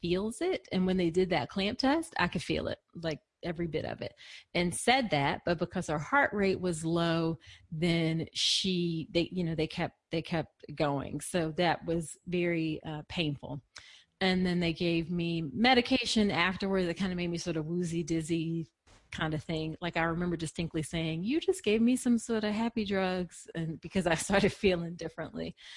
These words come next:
Um, but otherwise, the recovery from the C-section was hard. Of course, it was obviously difficult having a child in the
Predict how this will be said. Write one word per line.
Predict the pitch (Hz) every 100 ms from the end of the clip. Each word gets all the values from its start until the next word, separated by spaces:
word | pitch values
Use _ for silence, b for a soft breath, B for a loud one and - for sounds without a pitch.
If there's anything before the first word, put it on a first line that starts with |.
| B B _ -
Um, | 175 170 160 156
but | 220
otherwise, | - 277 247 208 -
the |
recovery | 175 175 196 180 180
from | 175 165
the | 156
C-section | - 170 160 - 165
was | 156 156
hard. | - 160 156 156
Of | 156 -
course, | 208 190
it | 175
was | 170
obviously | 170 175 170 - 170
difficult | 160 156 165 180
having | 175 160 156
a | 151
child | 185 165 156 -
in | 165 156
the | 156 147